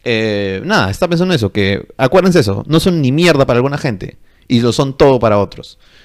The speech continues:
Y es importante que ese balance exista. No puedes ser todo para todos. Porque si eres todo para todos, vas a terminar siendo una mierda para ti. Eso es importante.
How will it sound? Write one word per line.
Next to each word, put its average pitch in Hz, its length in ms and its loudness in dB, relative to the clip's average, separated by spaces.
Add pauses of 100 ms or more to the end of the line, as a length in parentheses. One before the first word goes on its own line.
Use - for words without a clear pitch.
(160)
Y 123 80 -2
es 123 80 -4
importante 143 560 -2
que - 80 -4
ese 127 120 -2
balance 120 280 0
exista. 113 560 -6
No 127 200 -2
puedes 135 380 2 (160)
ser - 280 -2
todo 139 280 6
para 123 200 4
todos. 95 520 2 (720)
Porque 127 200 2
si 151 100 0
eres 165 180 0
todo 185 180 4
para 131 220 2
todos, 175 460 0 (640)
vas 135 180 -2
a 151 40 -4
terminar 131 240 -2
siendo 143 200 -6
una 127 140 -6
mierda 127 340 0
para 98 200 -6
ti. 98 220 -12 (960)
Eso 123 180 -8
es 131 80 -10
importante. 101 540 -6